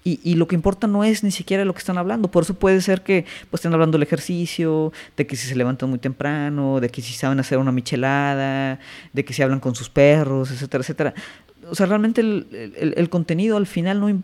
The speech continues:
no, no interesa. Lo que interesa es la presencia, el entretenimiento, el clickbait. Y otra vez, esto tiene mucho, mucho sentido cuando nos damos cuenta que, pues, la gente al final, pues, no queremos preocuparnos,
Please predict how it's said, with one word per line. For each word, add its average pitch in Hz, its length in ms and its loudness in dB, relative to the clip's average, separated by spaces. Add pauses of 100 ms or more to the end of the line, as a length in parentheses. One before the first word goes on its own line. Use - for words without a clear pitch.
no, 165 220 0
no 170 180 2
interesa. 190 520 0 (640)
Lo 147 140 2
que 160 80 0
interesa 160 380 0
es 196 80 -4
la 165 140 -4
presencia, - 520 -8 (140)
el 143 140 2
entretenimiento, 120 880 0
el 127 160 -4
clickbait. - 580 -4 (800)
Y 220 160 4
otra 233 180 2
vez, 214 320 0
esto 160 200 -6
tiene 180 260 -2
mucho, 170 720 -2 (260)
mucho 165 300 -2
sentido 170 340 0
cuando 143 320 -4 (160)
nos 143 140 -6
damos 151 160 -4
cuenta 175 180 -4
que, 175 80 0
pues, 135 140 -4
la 131 100 -2
gente 143 220 0
al 180 80 0
final, 143 340 0 (480)
pues, 170 100 0
no 170 80 2
queremos 196 260 4
preocuparnos, - 800 -4